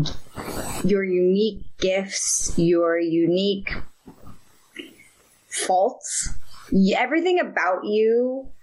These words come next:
you can use as an actor in a really beautiful, eventually, I think, even cathartic way. And if you know yourself really well,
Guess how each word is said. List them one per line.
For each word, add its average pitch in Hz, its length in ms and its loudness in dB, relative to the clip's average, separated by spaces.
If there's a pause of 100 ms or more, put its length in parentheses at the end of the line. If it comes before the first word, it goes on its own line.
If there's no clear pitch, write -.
(540)
you 196 340 4
can 202 180 0
use 180 880 2 (680)
as 165 580 0
an 170 120 0
actor 190 840 -2 (120)
in 180 140 0
a 170 120 0
really 180 560 2
beautiful, 170 800 2
eventually, 165 760 2 (220)
I 170 120 -2
think, 170 240 0
even 160 240 2
cathartic 156 600 -2
way. 160 580 0 (380)
And 190 120 0
if 175 100 -2
you 185 120 0
know 214 300 2
yourself 196 560 -2
really 175 280 2
well, 202 600 0